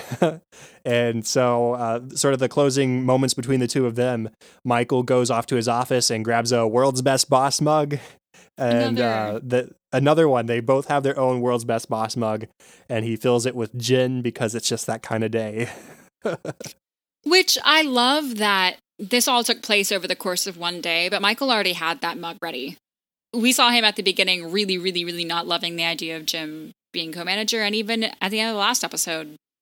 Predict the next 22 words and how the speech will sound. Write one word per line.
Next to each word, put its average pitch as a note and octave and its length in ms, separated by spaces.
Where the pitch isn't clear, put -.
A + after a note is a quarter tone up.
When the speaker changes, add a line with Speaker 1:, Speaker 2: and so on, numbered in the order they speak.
Speaker 2:
he B3 60
didn't A#3+ 180
seem F#3+ 260
thrilled E3+ 460
that F#3 140
Jim F3+ 180
was E3+ 120
gonna E3+ 200
be E3 380
alongside F3+ 480
him, D#3 220
but D#3+ 220
it G#3+ 80
looked G3 180
like E3+ 220
he G3+ 160
was, D#3 480
at A3 140
least - 340
temporarily G3 760
and F3 180
ultimately, D#3+ 680